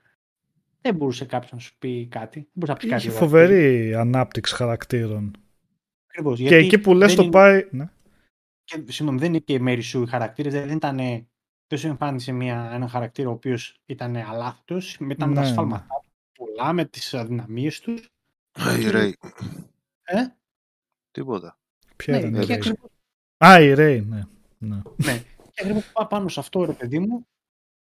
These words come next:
Speaker 1: χτίστηκε η ιστορία του. Και το ότι είναι πάρα πολύ
Speaker 2: Για ποιο λες, Χάρη; Ναι, ναι, ναι. Sorry, Νίκο, δεν είχα να σκόψω.
Speaker 1: Γιατί, ρε Νίκο, είναι σειράρα. Ποιο είναι;
Speaker 3: Το Arcane.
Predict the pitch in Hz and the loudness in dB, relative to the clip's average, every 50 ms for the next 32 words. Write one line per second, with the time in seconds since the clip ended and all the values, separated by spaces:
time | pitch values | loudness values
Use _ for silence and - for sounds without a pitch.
0 | _ _ _ _ - - - 247 214 240 - - - 226 226 220 220 220 214 214 | _ _ _ _ -20 -14 -10 -10 -10 -10 -12 -12 -8 -6 -4 -4 -4 -4 -4 -4
1 | 208 208 208 208 190 - - 214 208 196 190 156 117 - - - - _ _ _ | -6 -6 -6 -8 -8 -2 0 2 4 4 4 4 2 0 -4 -12 -20 _ _ _
2 | _ _ _ _ _ _ _ _ _ _ _ _ - 175 160 165 151 147 - 156 | _ _ _ _ _ _ _ _ _ _ _ _ -12 -10 -10 -10 -10 -8 -6 -6
3 | 151 143 139 139 135 143 147 165 180 226 240 233 220 - - - 240 196 151 123 | -4 -4 -6 -8 -8 -10 -12 -10 -8 -8 -8 -8 -10 -12 -14 -12 -10 -10 -10 -8
4 | - 135 131 127 117 110 110 107 104 101 98 98 101 107 _ _ _ _ _ _ | -8 -6 -4 -4 -4 -4 -4 -6 -8 -8 -10 -12 -16 -20 _ _ _ _ _ _
5 | _ _ _ _ _ _ _ _ _ _ _ _ _ _ _ _ _ - 117 120 | _ _ _ _ _ _ _ _ _ _ _ _ _ _ _ _ _ -12 -8 -8
6 | 120 110 - - 156 160 160 131 - - - - 113 107 104 123 135 - _ _ | -8 -6 -6 -4 -4 -4 -4 -4 -8 -8 -8 -8 -8 -8 -8 -10 -16 -20 _ _
7 | _ _ _ _ _ _ - 120 120 135 165 - - 139 139 147 160 156 _ - | _ _ _ _ _ _ -4 -4 -4 -4 -4 -8 -10 -12 -12 -10 -12 -14 _ -16
8 | - - 147 143 131 113 117 120 117 - 127 120 120 117 110 107 107 104 107 - | -10 -6 -4 -4 -4 -4 -4 -6 -8 -10 -10 -10 -8 -8 -10 -10 -12 -14 -18 -20
9 | _ - 113 - - - 120 127 _ _ _ _ _ _ _ _ _ _ _ _ | _ -20 -20 -20 -20 -20 -20 -20 _ _ _ _ _ _ _ _ _ _ _ _
10 | _ _ _ - 135 131 127 - 190 190 185 180 190 190 - 196 196 208 226 226 | _ _ _ -6 -4 -4 -4 -4 -4 -4 -4 -4 -4 -4 -4 -4 -4 -4 -6 -8
11 | - - 156 151 170 190 196 165 165 165 - _ _ _ _ _ _ _ _ _ | -8 -6 -6 -4 -4 -4 -6 -8 -10 -14 -16 _ _ _ _ _ _ _ _ _
12 | _ _ _ _ _ _ _ - - - 240 175 113 107 - _ - 240 214 139 | _ _ _ _ _ _ _ -14 -6 -4 -2 -2 -2 -4 -8 _ -4 -2 -2 -2
13 | 110 104 98 - - 95 90 90 87 - - 120 139 131 123 101 | -4 -6 -8 -8 -8 -6 -6 -8 -8 -8 -6 -6 -6 -4 -6 -8